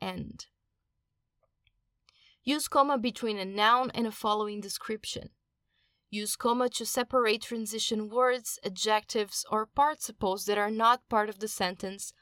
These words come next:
or are added for emphasis. Use comma between two independent clauses.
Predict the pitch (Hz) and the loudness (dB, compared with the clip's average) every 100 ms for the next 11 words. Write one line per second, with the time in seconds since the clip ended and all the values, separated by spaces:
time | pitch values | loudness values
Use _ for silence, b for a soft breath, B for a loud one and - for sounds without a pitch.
0 | _ - 202 202 196 202 - 190 190 180 | _ 0 4 6 6 4 6 6 4 0
1 | 208 - 196 190 - 185 - - - - | -4 -2 -2 -2 -8 -10 -12 -12 -12 -14
2 | _ _ _ _ _ _ _ _ b b | _ _ _ _ _ _ _ _ b b
3 | - 262 285 - 254 247 226 226 240 226 | -4 -4 0 2 2 2 -4 -4 -6 -6
4 | - 277 294 - 247 240 - 214 208 190 | -4 -4 -2 0 0 0 0 -2 -2 -8
5 | 185 - - 196 185 185 - - - - | -10 -12 -6 -4 -4 -4 -8 -10 -12 -14